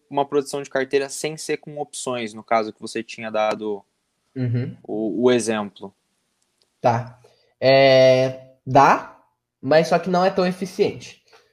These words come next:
Speaker 2: Por quê? É, opções, elas seguem cinco,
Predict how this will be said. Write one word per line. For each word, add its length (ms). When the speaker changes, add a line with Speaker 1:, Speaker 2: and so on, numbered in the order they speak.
Speaker 2:
Por 200
quê? 400
É, 760
opções, 540
elas 220
seguem 400
cinco, 640